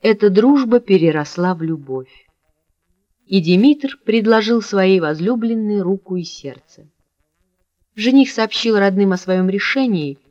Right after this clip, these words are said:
они были не против и даже обрадовались, какая зрячая пойдёт за него. А Ванга такая же слепая, при этом умница, и симпатичная, и аккуратная,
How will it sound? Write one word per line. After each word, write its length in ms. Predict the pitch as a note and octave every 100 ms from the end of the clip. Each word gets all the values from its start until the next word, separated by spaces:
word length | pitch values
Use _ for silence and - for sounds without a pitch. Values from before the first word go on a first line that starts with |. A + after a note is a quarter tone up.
| _ _ _ _
они 200 | E4+ D4
были 180 | F3+ D#3+
не 160 | D3 C#3+
против 400 | A#3+ D#4 C4+ A3+
и 60 |
даже 240 | F#3 F3 E3
обрадовались, 720 | D#3 F#3 B3 A#3 A3+ A3+ - _ _ _ _ -
какая 360 | G#3 G3+ A3
зрячая 460 | G#3+ A#3 G3+ F#3 D3
пойдёт 400 | D#3 E3+ F3 C#3
за 100 | D#3
него. 380 | D#3+ D3 C#3 C3+ _ _ _ _ _ _ -
А 160 | B3+
Ванга 320 | C4 E4 C#4
такая 380 | G3+ F#3+ A#3+ A#3+
же 120 | A3+
слепая, 640 | A#3 A#3+ A#3+ D4+ D4 A#3 G3
при 180 | G3
этом 300 | A#3+ A#3+ F#3+ -
умница, 640 | G3 F#3+ F3 E3+ - F3
и 200 | D#3+ C4
симпатичная, 1000 | C4+ G3+ E3 C#3+ - F3 E3+ - E3+ D#3+
и 60 |
аккуратная, 800 | F3+ F#3 D#3 D#3 G3 G3+ F#3 F3+